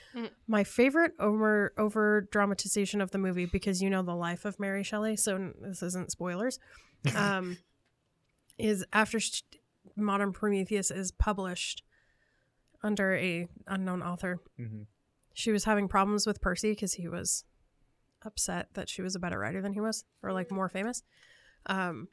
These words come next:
Speaker 2: or a better writer. I don't remember, one of the two. And so they're at a dinner party, and her dad's talking about Modern Prometheus and how great it is, and kind of just,
Speaker 1: Mm.
Speaker 2: like,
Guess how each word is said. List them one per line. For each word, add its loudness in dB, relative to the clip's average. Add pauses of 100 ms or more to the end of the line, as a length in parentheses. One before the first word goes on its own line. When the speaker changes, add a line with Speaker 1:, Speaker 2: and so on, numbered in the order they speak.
Speaker 2:
or 0
a 0
better 0
writer. 0
I -6
don't -2
remember, -6
one -4
of -4
the -6
two. -6 (720)
And 0
so 4
they're 2
at 2
a -2
dinner 2
party, 0 (560)
and 0
her 0
dad's 2
talking -2
about 0
Modern -2
Prometheus -4
and -6
how -2
great -4
it -2
is, -2 (180)
and -4
kind -2
of 2
just, 0
Speaker 1:
Mm. -2
Speaker 2:
like, 0